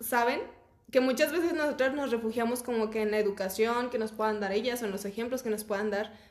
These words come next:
pero si ellas no saben, nosotros vamos a saber menos, porque es la información que ellas recibieron, la que nos pasan a nosotros, y se empieza a hacer un teléfono descompuesto enorme. O luego también,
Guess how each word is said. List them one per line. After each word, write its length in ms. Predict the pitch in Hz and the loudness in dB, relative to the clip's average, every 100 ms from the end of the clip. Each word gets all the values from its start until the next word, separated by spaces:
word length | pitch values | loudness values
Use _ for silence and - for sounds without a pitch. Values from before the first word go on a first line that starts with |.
| - | -2
pero 160 | 285 | 0
si 120 | 294 339 | 2 2
ellas 180 | 403 381 | 2 2
no 120 | 339 | 0
saben, 400 | - 269 285 294 | 2 4 2 0
nosotros 340 | 302 247 302 | -2 -2 -4
vamos 220 | 311 311 285 | -4 -4 -2
a 60 | |
saber 260 | 254 233 254 | 0 0 0
menos, 340 | 269 302 233 | 0 0 0
porque 300 | 226 220 226 | 0 2 2
es 100 | 226 | 4
la 60 | 226 | 2
información 460 | 220 220 220 330 | 2 0 2 2
que 80 | 359 | 4
ellas 140 | 359 320 | 4 2
recibieron, 440 | 330 254 240 247 - - _ - | 0 4 4 2 -6 -18 _ -6
la 180 | 202 214 | 0 2
que 100 | 220 | 2
nos 140 | 202 208 | 0 4
pasan 300 | 285 359 339 | 4 6 4
a 60 | |
nosotros, 500 | 294 240 240 233 240 - - | 2 0 2 0 -2 -12 -8
y 100 | 233 | -4
se 80 | 254 | -2
empieza 260 | 254 302 359 | -2 -2 0
a 20 | |
hacer 180 | 339 339 | -2 -2
un 140 | 302 | -2
teléfono 400 | 294 294 302 302 | 2 2 0 -2
descompuesto 840 | 262 - 220 220 247 240 285 285 - 240 | -2 -2 -2 0 -2 0 -2 -2 -8 -4
enorme. 520 | 233 220 202 196 202 - - - - | 0 0 0 -6 -10 -18 -20 -14 0
O 100 | 262 | 2
luego 220 | 294 - | 4 2
también, 400 | 381 277 269 | 2 2 0